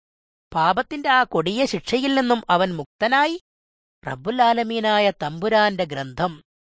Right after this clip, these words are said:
അവന്റെ കിതാബ് നമ്മോട് പറയുന്നു, എല്ലാവരും മൗത്താകേണ്ടവരാകുന്നു. മൗത്തിനു ശേഷം ഹിസാബുണ്ട്,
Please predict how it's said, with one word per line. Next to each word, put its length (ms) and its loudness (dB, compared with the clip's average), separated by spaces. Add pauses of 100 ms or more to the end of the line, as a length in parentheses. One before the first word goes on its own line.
(220)
അവന്റെ 440 -2
കിതാബ് 640 0 (440)
നമ്മോട് 460 2 (100)
പറയുന്നു, 540 -4 (440)
എല്ലാവരും 960 2
മൗത്താകേണ്ടവരാകുന്നു. 1500 0 (680)
മൗത്തിനു 560 2
ശേഷം 560 2
ഹിസാബുണ്ട്, 1040 -2